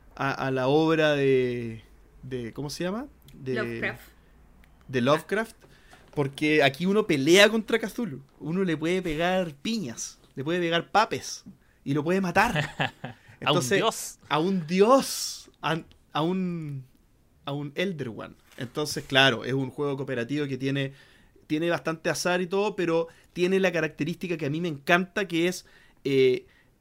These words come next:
Speaker 1: una situación como un puzzle que se plantea y tú lo tratas de resolver, y lo más probable es que la primera vez que lo, que lo hagas pierdas ese escenario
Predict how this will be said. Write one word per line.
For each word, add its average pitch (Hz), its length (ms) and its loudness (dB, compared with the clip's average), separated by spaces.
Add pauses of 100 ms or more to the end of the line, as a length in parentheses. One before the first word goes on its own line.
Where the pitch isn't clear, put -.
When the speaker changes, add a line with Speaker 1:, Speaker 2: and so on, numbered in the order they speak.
(1040)
Speaker 1:
una 165 220 0
situación 147 720 2
como 139 200 -4
un 139 80 -2
puzzle 139 480 -2
que 120 80 -10
se 123 120 -6
plantea 160 720 6 (100)
y 135 100 -2
tú 170 140 -4
lo 170 120 0
tratas 175 300 -2
de 175 60 -2
resolver, 160 640 -2 (360)
y 135 80 -2
lo 151 100 2
más 165 100 0
probable 175 380 0
es 165 60 -8
que 147 120 -6
la 139 160 -2
primera 151 300 -4
vez 160 100 -6
que 151 100 -8
lo, 135 140 -6
que - 260 -14
lo 131 140 -2
hagas 147 220 -2 (100)
pierdas 196 460 2
ese 135 180 -4
escenario 120 540 -2